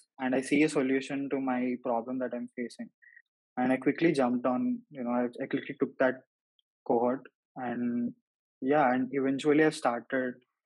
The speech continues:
uh, you know, that cohort really helped me in figuring out how to act-, scale this down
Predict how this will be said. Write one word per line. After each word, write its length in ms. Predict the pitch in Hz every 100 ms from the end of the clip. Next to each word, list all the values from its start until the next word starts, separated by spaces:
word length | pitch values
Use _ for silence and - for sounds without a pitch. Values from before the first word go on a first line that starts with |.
| _ _ -
uh, 120 | 117 113 _ -
you 80 | 143
know, 80 |
that 200 | 160 156
cohort 360 | 160 160 156 156
really 180 | 156 165
helped 320 | 156 127 - -
me 260 | 151 185 170
in 100 | 139
figuring 400 | - 127 135 139
out 140 | 139
how 240 | 139 127 127
to 100 | 143
act-, 260 | 135 - -
scale 400 | - - 127 127
this 160 | 139
down 300 | 135 135 175